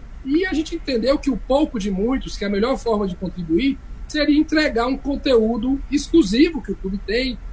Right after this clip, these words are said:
seja de viagem, de treino, de jogo, de bastidor, de vestiário, de palestra, entregar isso a um custo muito baixo, muito baixo para o torcedor de qualquer lugar do mundo.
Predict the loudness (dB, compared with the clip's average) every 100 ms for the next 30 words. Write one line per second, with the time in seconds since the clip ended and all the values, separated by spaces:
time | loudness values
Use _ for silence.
0 | -12 -6 -2 0 2 2 4 4 4 2
1 | -2 -2 4 4 4 -2 -2 2 2 2
2 | -2 -4 -2 0 0 2 0 0 -2 -2
3 | -2 -6 -4 0 2 0 -4 -14 -16 -12
4 | -4 0 4 4 4 6 4 4 0 0
5 | 0 2 2 2 6 6 4 -2 2 2
6 | 4 2 -2 -8 -12 -14 -16 -14 -14 -8
7 | 2 4 4 2 -2 0 0 -2 -8 -14
8 | -16 -16 -14 -4 -2 0 0 -2 -2 -2
9 | 0 -2 -4 -12 -4 -4 0 0 0 0
10 | 0 0 -2 -2 0 2 2 0